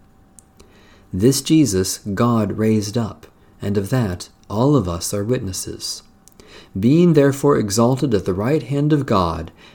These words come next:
and having received from the Father the promise of the Holy Spirit, he has poured out this that you see and hear. For David did not ascend into the heavens, but he himself says, "The Lord said to my Lord,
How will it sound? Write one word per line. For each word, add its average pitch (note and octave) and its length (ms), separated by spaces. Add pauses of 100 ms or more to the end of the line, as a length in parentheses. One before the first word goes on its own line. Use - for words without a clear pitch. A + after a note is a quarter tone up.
and F2 140
having C#3+ 280
received E3+ 480
from D#3 200
the D3+ 80
Father B2 420
the F2+ 100
promise C3 520
of A2+ 80
the A2+ 80
Holy G#2+ 260
Spirit, F#2 500 (380)
he A2 160
has G#2 160
poured D#3 380
out E3 300
this - 440 (220)
that G2 100
you B2+ 140
see F#2 500 (140)
and G#2+ 160
hear. F2+ 480 (840)
For B2 180
David B2 540
did C#3 180
not D#3+ 220
ascend C#3 460
into B2 180
the C3 140
heavens, F2 560 (340)
but G2+ 140
he C#3+ 180
himself D#3+ 560
says, F#2+ 560 (360)
"The G2+ 120
Lord C#3+ 460
said B2+ 340
to C#3 100
my C3+ 260
Lord, E2 420